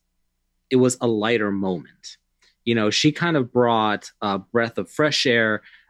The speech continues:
uh, you know, to the scene. She had, you know, uh, you know, she's a pretty woman, obviously, but just her smile was infectious whenever she spoke. You know, she kinda, like, lifted the spirits of other people. And then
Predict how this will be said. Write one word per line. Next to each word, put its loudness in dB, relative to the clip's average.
uh, -2
you -4
know, -4
to 0
the 4
scene. -2
She -4
had, -2
you -6
know, -6
uh, -12
you -6
know, -8
she's -6
a -14
pretty 4
woman, 2
obviously, -2
but -8
just 0
her -2
smile 0
was 2
infectious -2
whenever -4
she -12
spoke. 0
You -4
know, -2
she -8
kinda, -4
like, -12
lifted -8
the -8
spirits -2
of -6
other 2
people. 0
And -2
then -2